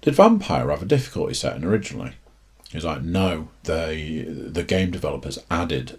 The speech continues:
a difficulty setting to it because people had said that it was too difficult." And I was like, "Well, it was. Um, and now that I'm playing it on easy, it's really playable."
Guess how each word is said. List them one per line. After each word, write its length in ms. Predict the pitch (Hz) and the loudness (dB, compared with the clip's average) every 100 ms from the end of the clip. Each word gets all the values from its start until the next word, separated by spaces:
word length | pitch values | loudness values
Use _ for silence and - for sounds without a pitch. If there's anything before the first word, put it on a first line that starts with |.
| - | -8
a 60 | |
difficulty 480 | - - - 80 65 | -6 -6 -6 -8 -6
setting 260 | - - 67 | -6 -6 -6
to 120 | 71 | -6
it 100 | 62 | -8
because 300 | 67 - - | -6 -8 -8
people 380 | - 80 76 78 | -8 -8 -6 -8
had 100 | 71 | -6
said 160 | 80 71 | -6 -6
that 120 | 65 | -6
it 40 | |
was 120 | 64 | -8
too 260 | - - 73 | -10 -8 -8
difficult." 680 | 67 82 - 95 120 131 - - _ | -6 -6 -6 0 2 2 -2 -20 _
And 100 | - | -4
I 20 | 98 | 0
was 80 | |
like, 220 | 101 98 - | 2 2 2
"Well, 100 | 95 | 0
it 80 | |
was. 540 | - 90 143 69 - - _ _ - - - - - - - | 2 4 6 4 -4 -14 _ _ -20 -20 -20 -20 -20 -20 -10
Um, 460 | - 80 76 76 64 | -4 -2 -2 -4 -6
and 180 | 90 76 | -4 0
now 500 | 85 143 - 76 117 | 2 2 2 0 0
that 100 | - | 0
I'm 120 | 78 80 | -2 -2
playing 240 | 98 90 | -2 -2
it 40 | |
on 160 | 78 73 | -4 0
easy, 460 | 110 - 57 87 - - - | 0 0 -4 -6 -12 -18 -4
it's 440 | 92 - - - - - - - _ _ - | -2 -2 -6 -12 -14 -20 -20 -20 _ _ -12
really 500 | 80 80 82 85 90 | -4 0 2 2 0
playable." 720 | - - 95 131 143 196 196 | -2 2 6 6 8 4 2